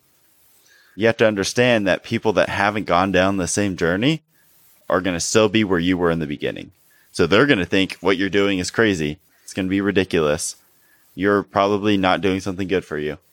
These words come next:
You have to understand that perspective. So when people make those comments,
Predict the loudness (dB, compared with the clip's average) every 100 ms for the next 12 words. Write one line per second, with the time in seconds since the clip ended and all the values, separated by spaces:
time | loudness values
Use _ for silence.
0 | _ _ _ _ _ _ -2 0 2 0
1 | 0 0 0 0 -2 -4 -12 -6 -6 -6
2 | -8 2 2 2 -2 -2 -2 0 -2 0
3 | 0 0 -2 -2 0 -2 -2 -8 -12